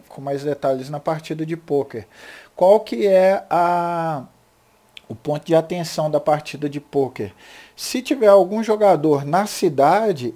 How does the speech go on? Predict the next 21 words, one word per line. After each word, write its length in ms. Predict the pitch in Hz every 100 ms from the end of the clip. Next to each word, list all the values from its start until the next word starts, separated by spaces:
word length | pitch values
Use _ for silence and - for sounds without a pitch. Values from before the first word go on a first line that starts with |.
| -
ele 180 | 147 147
pode 280 | 147 139
participar 680 | 143 160 160 - 196 - 147
também 420 | 143 180 160 151
do, 220 | 151 175 196
do 240 | 190 208
jogo. 400 | 202 170 131 104 - - -
Se 220 | - 208
ninguém 380 | 214 208 240 311
quiser 340 | 294 208 208
participar 680 | 208 185 190 - 170 - 160
do 180 | 156 147
jogo 240 | 143 147
de 140 | 147 190
pôquer, 420 | - 190 190 220
você 320 | 214 - 220
joga 300 | 185 165 180
contra 400 | - 190 190 202
a 40 |
casa 520 | 208 190 170 131 110 95 _
lá. 300 | - 127 113